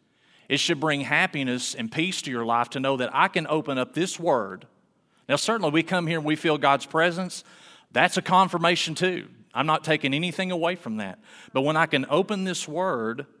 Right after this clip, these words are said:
and I can read what God says about me,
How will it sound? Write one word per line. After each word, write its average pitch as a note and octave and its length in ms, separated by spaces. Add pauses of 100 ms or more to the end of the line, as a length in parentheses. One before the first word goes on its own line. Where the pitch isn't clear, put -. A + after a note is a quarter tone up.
(520)
and C#3 180
I D3+ 120
can C#3+ 160
read E3 340
what C3 240
God B2+ 260
says D#3+ 380
about A2 320
me, G#2 360